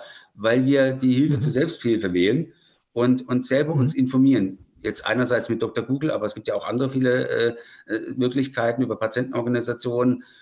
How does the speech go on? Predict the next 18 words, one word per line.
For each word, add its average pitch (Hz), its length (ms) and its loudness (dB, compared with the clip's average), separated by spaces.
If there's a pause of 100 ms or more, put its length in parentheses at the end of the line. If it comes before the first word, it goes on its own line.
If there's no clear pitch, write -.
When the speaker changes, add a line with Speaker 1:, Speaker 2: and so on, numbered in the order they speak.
(160)
Speaker 1:
Social 117 340 -2
Media. 127 480 2
Äh, 104 280 -8
es - 220 -6
gibt, 135 240 -4
glaub 127 160 0
ich, 127 120 0
keine 123 220 0
Erkrankung, 127 480 0
die 131 160 -4
ich 127 80 -6
nicht 139 220 -2
in 131 160 0
einer 131 160 2
Gruppe 135 240 -4
in 127 100 -2
Facebook 165 360 -6
finde. 78 260 -12